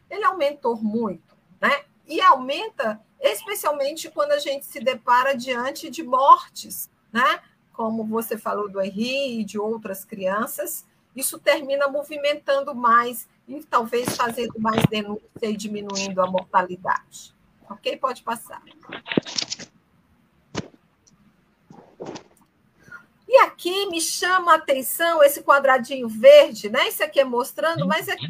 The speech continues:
olha como a violência autoprovocada, e nós não podemos misturar, ela aumenta contra o adolescente. Olha aqui o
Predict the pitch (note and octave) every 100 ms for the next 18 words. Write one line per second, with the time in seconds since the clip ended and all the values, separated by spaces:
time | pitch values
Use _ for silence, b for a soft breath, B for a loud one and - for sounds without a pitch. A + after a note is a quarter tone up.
0 | G3 F#4 G4 - - E4+ E4+ E4 D4+ D4
1 | E4+ G4 - D#4+ C#4+ G4+ - D#4+ D#4+ D4
2 | D4 B3 A3 B3 C4 C#4 C4+ C#4+ D#4+ E4+
3 | D#4+ A#3+ D4 E4 E4+ F4+ - C#5+ - C#5
4 | D5 C#5+ F#4 B3+ C#4 D4 D4+ D4 _ G#3+
5 | G#3+ A3+ A3 G3+ G3 F#3+ F#3 - E3+ -
6 | - D4 A4 A4+ - F4